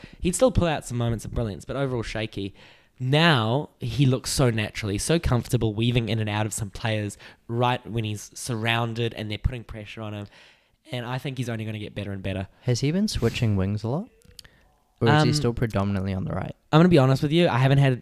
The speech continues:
Speaker 1: I haven't actually watched every, every
Speaker 2: Okay.
Speaker 1: game because with the move, it's just been very hard.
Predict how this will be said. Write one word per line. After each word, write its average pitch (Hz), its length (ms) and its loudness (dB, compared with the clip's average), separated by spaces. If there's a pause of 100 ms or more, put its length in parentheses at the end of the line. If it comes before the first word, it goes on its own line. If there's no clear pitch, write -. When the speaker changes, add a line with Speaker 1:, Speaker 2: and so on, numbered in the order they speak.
(120)
Speaker 1:
I 123 120 4
haven't 135 140 4
actually 117 260 2
watched 110 240 0
every, 104 400 -2 (140)
every 104 220 0
Speaker 2:
Okay. 101 80 2
Speaker 1:
game 120 280 2
because 107 400 0
with 110 140 0
the 113 80 2
move, 104 340 2
it's - 140 -6
just 107 160 -4
been 101 260 -2
very 101 220 -2
hard. 107 360 -2